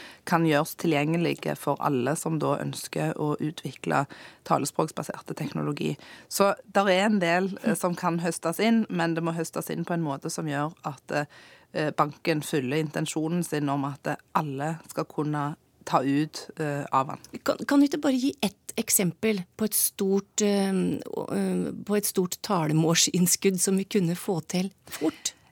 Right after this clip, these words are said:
Speaker 1: Eh, et eksempel som, eh, som jeg har tenkt at vi må undersøke nærmere om kan være, eh, relevant, det er jo alt den, eh, flotte dialekttalen som blir prestert fra Stortinget sin talerstol. Altså, det er jo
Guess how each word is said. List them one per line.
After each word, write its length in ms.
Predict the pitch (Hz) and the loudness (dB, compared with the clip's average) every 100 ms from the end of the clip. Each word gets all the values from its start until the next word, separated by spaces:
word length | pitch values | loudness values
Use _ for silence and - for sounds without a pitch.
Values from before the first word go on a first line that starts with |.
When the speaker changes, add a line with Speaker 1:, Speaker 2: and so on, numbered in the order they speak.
| _ _ | _ _
Speaker 1:
Eh, 300 | 185 165 185 - | 0 4 4 2
et 100 | 202 | 0
eksempel 540 | 196 202 196 - 190 190 | 0 2 0 0 0 0
som, 400 | - 185 185 185 | 0 2 4 4
eh, 520 | 180 180 175 175 180 | 6 6 6 6 4
som 200 | - 190 | 2 2
jeg 120 | 185 | 2
har 80 | 262 | 0
tenkt 360 | - 208 220 185 | 0 0 0 0
at 200 | 190 - | -2 -2
vi 640 | 190 180 175 180 180 196 180 180 180 | 0 4 4 2 0 -2 -4 -4 0
må 140 | 185 170 | 4 4
undersøke 760 | 175 190 170 160 156 160 170 165 | 4 2 2 0 2 2 2 2
nærmere 600 | 165 139 151 175 185 165 | 2 4 4 6 6 6
om 160 | 165 | 2
kan 180 | 170 165 | 0 0
være, 340 | 160 160 165 165 | 2 0 -2 -4
eh, 300 | 160 156 151 | -2 -2 0
relevant, 520 | 170 160 160 170 - - | 2 4 2 0 -4 0
det 180 | 170 175 - | 2 4 2
er 240 | 165 165 | 2 4
jo 200 | 180 175 - | 4 4 4
alt 380 | 165 180 - - | 2 2 -4 -4
den, 360 | 151 160 180 180 | 0 4 4 0
eh, 300 | - - 151 - - _ - - | -2 0 0 -2 -10 _ -18 -2
flotte 540 | 196 - - 190 202 | -2 -2 2 6 6
dialekttalen 1160 | 190 180 175 208 - - 190 170 165 160 165 170 | 8 8 6 2 -4 4 8 8 6 4 4 2
som 320 | - 170 170 | 2 2 2
blir 300 | 170 160 170 - | 2 2 2 0
prestert 580 | - 185 165 185 - - | -4 0 4 2 0 -12
fra 360 | - 165 160 | 4 6 6
Stortinget 580 | 165 - 156 - 180 185 | 4 0 -2 0 0 0
sin 160 | - 170 | 0 0
talerstol. 640 | 165 160 190 - 190 165 | 2 2 0 2 2 2
Altså, 220 | 165 160 | -2 -4
det 140 | 170 175 | -2 0
er 300 | 175 160 170 | 0 0 2
jo 220 | 180 | 2